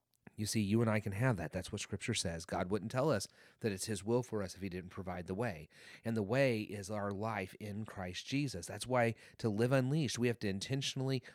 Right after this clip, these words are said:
focus our lives on him, because that's where the grace is. That's where the power is. That's where the authority of, for our life is. And so that's where we need to be so that we can receive that from Christ, 'cause it's his gift.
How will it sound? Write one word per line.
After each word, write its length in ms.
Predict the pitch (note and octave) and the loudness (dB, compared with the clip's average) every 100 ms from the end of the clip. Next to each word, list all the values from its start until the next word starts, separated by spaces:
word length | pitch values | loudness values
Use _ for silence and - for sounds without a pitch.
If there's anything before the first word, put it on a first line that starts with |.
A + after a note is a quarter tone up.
| _ | _
focus 440 | - C3 C3 D3 | 4 4 4 2
our 160 | C#3+ C3+ | 2 2
lives 360 | C3 E3 G#2 G#2+ | 2 -2 -2 2
on 180 | A2+ | 2
him, 320 | A#2 E3+ A#2 - - _ - - | 2 0 0 -10 -20 _ -20 0
because 240 | B2 B2+ G2+ | 0 2 4
that's 240 | A#2 - | 4 6
where 100 | E3+ | 4
the 80 | E3+ | 4
grace 460 | B2+ B2+ C3 - | 4 4 4 0
is. 280 | F2+ D#2+ D2+ - - - | -2 -4 -10 -16 -10 2
That's 200 | B2 - | 2 4
where 140 | E3 | 2
the 80 | D#3+ | 2
power 640 | - - A#2+ A#2+ A2+ G2+ | -2 -4 0 2 4 2
is. 320 | F2 D#2+ D2+ - - - - | 0 -4 -8 -14 -18 -10 2
That's 340 | B2+ C#3 - | 2 2 0
where 320 | B2+ C#3 C3+ C3 - - | 2 4 4 2 -4 2
the 140 | C3 | 4
authority 640 | G#2+ - D3+ D3 C#3+ A2 G2 | 4 4 4 8 8 8 2
of, 100 | F2+ | -2
for 280 | - A#2+ | 0 2
our 160 | G#2 G2+ | 4 2
life 360 | G2+ G2+ G2 G2+ | 2 0 0 -4
is. 320 | D#2+ F2 - - - | -4 -4 -8 -8 -4
And 140 | C3 C#3+ | 2 4
so 240 | D#3 C3 - - - | 6 4 2 -10 4
that's 300 | D3 C#3+ B2+ | 4 4 4
where 200 | D3 C#3+ | 4 4
we 140 | C#3+ | 4
need 260 | D3 D3 C#3+ | 2 2 0
to 80 | A2 | 4
be 400 | D#3+ F#3 E2+ - _ _ - - | 6 6 0 -14 _ _ -20 -6
so 180 | - D3 | 2 4
that 120 | A2+ | 4
we 160 | A#2+ C#3 | 4 2
can 200 | D3 C3+ | 4 4
receive 460 | A#2+ - D3+ E3 | 4 4 4 4
that 240 | A#2+ F#2+ - | 4 2 0
from 260 | A#2+ B2+ | 2 2
Christ, 360 | B2+ E3 C3 - | 2 2 2 0
'cause 140 | G#2+ | -4
it's 160 | A2 - | -4 -4
his 160 | C#3 | -4
gift. 500 | - F#3+ B2 - - | -2 -2 -2 -4 -14